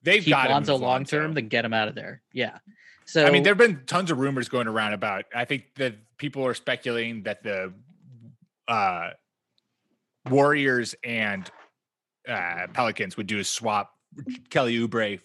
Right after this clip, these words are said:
Speaker 1: for, uh, Lonzo. I've seen that one batted around a lot.
Speaker 2: Eh, I don't like that. I don't know if I would do that. Like, eh, not for the Warriors. That's great. For the Warriors, that's fantastic. But if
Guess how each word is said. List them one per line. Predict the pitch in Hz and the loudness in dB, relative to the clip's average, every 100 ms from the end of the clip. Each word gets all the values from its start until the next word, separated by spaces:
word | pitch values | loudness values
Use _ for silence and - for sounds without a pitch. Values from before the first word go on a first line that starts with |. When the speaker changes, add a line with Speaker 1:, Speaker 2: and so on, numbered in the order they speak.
| - | -8
Speaker 1:
for, | 107 90 87 82 _ _ | -8 -8 -12 -16 _ _
uh, | 110 98 69 - - - _ 135 | -14 -12 -14 -20 -20 -20 _ -6
Lonzo. | 104 98 85 104 - _ _ _ _ - | -6 -6 -12 -14 -18 _ _ _ _ -6
I've | 117 | -4
seen | - 123 | -4 -2
that | 104 104 | -2 -2
one | 95 92 | -4 -4
batted | 92 92 | -4 -4
around | 87 85 82 | -6 -10 -10
a | 80 | -12
lot. | 82 80 - _ | -12 -12 -16 _
Speaker 2:
Eh, | 113 110 104 - - _ _ _ | -16 -14 -14 -18 -20 _ _ _
I | 117 | -12
don't | 104 | -10
like | 98 104 | -12 -14
that. | 110 104 95 _ _ _ _ - | -14 -16 -18 _ _ _ _ -14
I | |
don't | 113 | -10
know | 110 110 | -10 -10
if | 110 | -10
I | 110 | -12
would | 110 107 | -12 -12
do | 110 110 | -12 -10
that. | 110 110 - _ _ _ _ _ _ _ _ _ _ - _ _ | -10 -12 -14 _ _ _ _ _ _ _ _ _ _ -20 _ _
Like, | 165 147 | 6 6
eh, | 147 160 | 4 -10
not | 139 160 147 | 2 2 2
for | 151 | -2
the | 113 | 0
Warriors. | 143 131 104 98 | 2 2 0 -6
That's | 123 120 | -8 -8
great. | - 135 - | -4 -6 -6
For | - 110 | -10 -8
the | 110 | -2
Warriors, | 143 120 104 101 - | 0 2 0 -4 -6
that's | 110 107 | -6 -6
fantastic. | - 107 101 110 117 - 98 110 | -8 -8 -6 -8 -8 -10 -16 -12
But | - 110 101 - _ - _ - _ | -4 -2 -2 -8 _ -20 _ -20 _
if | - 113 107 | -10 -10 -12